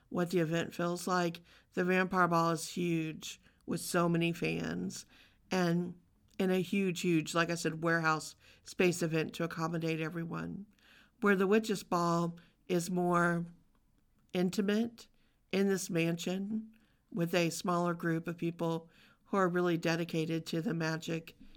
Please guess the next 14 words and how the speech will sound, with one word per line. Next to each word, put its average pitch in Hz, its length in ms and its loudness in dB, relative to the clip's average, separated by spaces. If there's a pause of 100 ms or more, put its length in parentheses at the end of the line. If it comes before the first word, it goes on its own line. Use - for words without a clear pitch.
(320)
and 160 160 0
the 165 80 2
work 160 400 0
and 160 120 -4
the, - 320 -8
of - 420 -8 (1300)
being 180 340 4
what 165 120 2
it - 120 -2
means 165 400 0
to - 100 -6
be 160 400 -2
a 156 80 -4
witch 156 640 -8